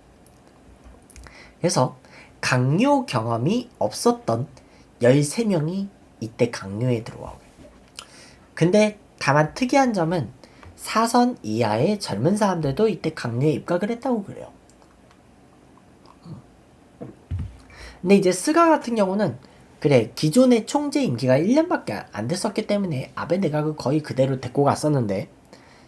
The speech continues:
기시다는 아이 임기가 바뀐 거죠. 그래서 기시다는 아이의 인물들 싹 다 바꿔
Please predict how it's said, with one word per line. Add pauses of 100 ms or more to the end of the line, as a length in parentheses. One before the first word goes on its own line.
(120)
기시다는
아이
임기가
바뀐
거죠. (1300)
그래서
기시다는
아이의
인물들
싹
다
바꿔